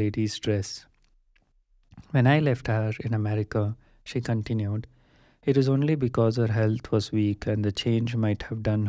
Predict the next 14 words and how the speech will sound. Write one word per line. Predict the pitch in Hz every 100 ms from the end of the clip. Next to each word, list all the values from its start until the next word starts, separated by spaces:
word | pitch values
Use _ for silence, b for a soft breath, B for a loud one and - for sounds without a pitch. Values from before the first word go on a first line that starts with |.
| 110
her | 107 98
harm. | 110 104 101 - _ _ _
She | - -
was | 120 120 123
given | 127 139
to | 143
the | 123 123
care | 113 110
of | 107 113
a | -
faithful | 117 117 - - 120 120 -
Scotchwoman | - 117 110 - 107 104 101 123 b b b b b b
who | - 135
had | 135 123